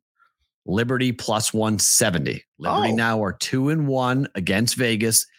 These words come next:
Speaker 1: These two are probably on a collision course to play in the final. Take a
Speaker 2: That's a
Speaker 1: flyer on
Speaker 2: serious
Speaker 1: New York?
Speaker 2: price. Right there. That's a serious price. Minus one ninety, plus one seventy.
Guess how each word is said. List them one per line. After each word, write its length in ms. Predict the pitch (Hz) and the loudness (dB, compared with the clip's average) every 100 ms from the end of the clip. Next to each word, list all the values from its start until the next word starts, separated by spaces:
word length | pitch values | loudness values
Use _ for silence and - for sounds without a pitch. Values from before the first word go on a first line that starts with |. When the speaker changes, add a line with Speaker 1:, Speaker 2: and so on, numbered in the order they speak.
| _ | _
Speaker 1:
These 200 | 92 104 | -2 0
two 220 | - 120 92 | 0 0 0
are 80 | |
probably 560 | 85 - 95 131 151 147 | -2 -4 -2 0 0 0
on 220 | 113 117 | 0 0
a 80 | 110 | 0
collision 460 | - 92 120 147 139 | 0 0 2 0 0
course 300 | - 120 117 | 0 -2 -2
to 100 | 98 | -4
play 260 | - 104 98 | -2 0 2
in 60 | |
the 80 | 92 | 0
final. 460 | - 110 87 58 - _ _ _ _ _ _ _ _ _ _ _ _ _ _ - | 0 0 0 -2 -8 _ _ _ _ _ _ _ _ _ _ _ _ _ _ -6
Take 180 | 82 | -2
a 40 | 92 | 0
Speaker 2:
That's 160 | 147 | 0
a 20 | 92 | 0
Speaker 1:
flyer 300 | 87 101 107 | 2 2 0
on 80 | 107 | 0
Speaker 2:
serious 20 | |
Speaker 1:
New 60 | 107 | 0
York? 200 | 131 175 | 0 -2
Speaker 2:
price. 120 | - - _ _ _ _ _ - _ 123 | -8 -20 _ _ _ _ _ -20 _ -2
Right 160 | 113 | 0
there. 160 | 147 107 | 0 0
That's 220 | 104 - | 0 -2
a 40 | 113 | -2
serious 320 | 135 107 - | 0 0 -4
price. 280 | - - - | -6 -6 -4
Minus 300 | 110 110 - | -2 0 0
one 120 | 110 | 0
ninety, 240 | 117 117 | 2 0
plus 260 | 113 117 113 | 0 -2 0
one 120 | 117 | 0
seventy. 340 | - 113 98 | 0 0 -4